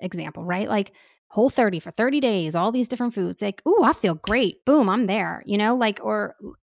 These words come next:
some workout plan, like, you, you rev your engine, you get there, you get committed, you do the thing, and then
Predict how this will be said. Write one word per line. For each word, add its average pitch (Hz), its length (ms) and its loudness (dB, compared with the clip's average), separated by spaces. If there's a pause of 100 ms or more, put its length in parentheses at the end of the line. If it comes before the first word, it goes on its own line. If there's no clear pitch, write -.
(380)
some 262 420 4
workout 233 400 0
plan, 165 360 -4
like, 170 240 -8 (120)
you, 214 360 -2
you 202 200 -2
rev 226 260 2
your 285 140 0
engine, 262 420 4
you 180 100 4
get 233 280 2
there, 254 220 4
you 220 180 2
get 233 240 0
committed, 247 420 4
you 185 80 0
do 233 220 0
the 262 100 0
thing, 233 340 2
and 226 160 -2
then 220 260 0